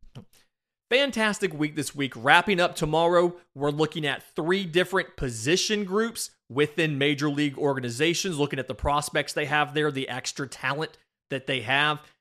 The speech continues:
and talking about how this might work going forward.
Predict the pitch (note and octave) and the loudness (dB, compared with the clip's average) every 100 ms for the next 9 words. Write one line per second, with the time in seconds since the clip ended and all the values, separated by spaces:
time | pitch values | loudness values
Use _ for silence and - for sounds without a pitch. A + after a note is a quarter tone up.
0 | _ - B2+ D#3+ D3 D3 D3 C3 B2 C#3+ | _ -10 0 2 4 4 2 2 2 2
1 | C#3+ C#3 C#3 C#3 C3 B2+ D3 C3 C3 A#2 | 0 -2 -2 -2 -2 -4 0 0 0 -2
2 | - A3 A3+ C3+ A2+ | 0 4 4 4 0